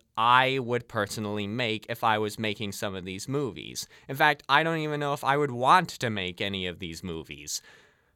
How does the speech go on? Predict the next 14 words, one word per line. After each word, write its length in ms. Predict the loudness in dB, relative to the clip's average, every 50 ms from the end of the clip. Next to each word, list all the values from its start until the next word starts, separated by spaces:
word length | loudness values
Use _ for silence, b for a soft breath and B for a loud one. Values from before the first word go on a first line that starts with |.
| b _ -6
But 140 | -4 -2
they 160 | 0 0 2 4
are 500 | 6 8 8 8 8 6 4 0 -2 -6 _ _ _ _ _ _
interesting 640 | -2 -2 -2 -2 -2 -4 -4 -4 -2 -2 -2 0 2
ideas 540 | 2 0 0 -2 -2 -2 0 0 -2 -2 -2
that 100 | 0 0
I 80 | 0
would 140 | 0 0 -2
like 320 | -2 0 0 0 0 -2
to 160 | -4 -6 -4 -4
explore 880 | -4 -4 -4 -6 -6 -6 -6 -2 0 2 2 2 2 2 0 -2 -4 b b b b b b b b -2
in 240 | 0 0 0 0
film 480 | -4 -8 -8 -4 -2 0 0 0 -2 -4
form. 560 | -6 -4 -2 -2 -2 -2 -4 -6 -12 -14 -18